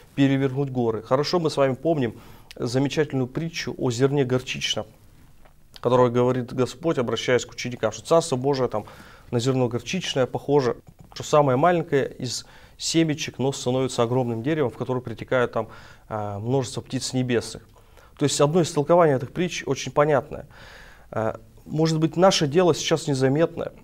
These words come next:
наше дело самое маленькое, наша, может быть, вера, наши качества нашей души. Очень маленькие. Но если мы прилагаем к этому усилия,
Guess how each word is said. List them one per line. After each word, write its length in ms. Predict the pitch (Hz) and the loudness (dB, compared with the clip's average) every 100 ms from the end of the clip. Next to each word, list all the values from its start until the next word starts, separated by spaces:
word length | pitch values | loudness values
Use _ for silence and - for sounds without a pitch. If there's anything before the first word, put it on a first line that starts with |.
| - - - - - - - - - | -20 -20 -20 -20 -20 -20 -20 -10 2
наше 320 | 143 151 143 | 2 2 2
дело 240 | 156 147 | 4 4
самое 320 | - 135 135 | 4 4 4
маленькое, 580 | 117 117 104 107 - - - | 4 2 2 -4 -14 -14 0
наша, 340 | 131 170 156 | 2 4 4
может 240 | 147 147 143 | 2 0 -2
быть, 140 | 139 | -4
вера, 380 | 120 147 139 110 | 0 2 4 2
наши 280 | 127 139 147 | 2 0 0
качества 540 | 143 139 - - 131 | 2 2 0 -4 -2
нашей 280 | 127 123 123 | 0 -2 -4
души. 400 | 120 - 135 117 - - - - - - - - 135 | -6 -4 -4 -4 -10 -20 -20 -20 -20 -20 -20 -8 -4
Очень 240 | 127 139 | -2 2
маленькие. 480 | 143 123 104 101 101 - - - - | 4 4 2 -8 -12 -14 -18 -10 2
Но 60 | |
если 180 | 165 165 | 4 4
мы 80 | 170 | 2
прилагаем 480 | 160 165 170 196 185 | 4 4 6 4 4
к 60 | |
этому 260 | 156 147 143 | 0 -4 -4
усилия, 440 | 135 - 127 104 | -2 -2 -2 -2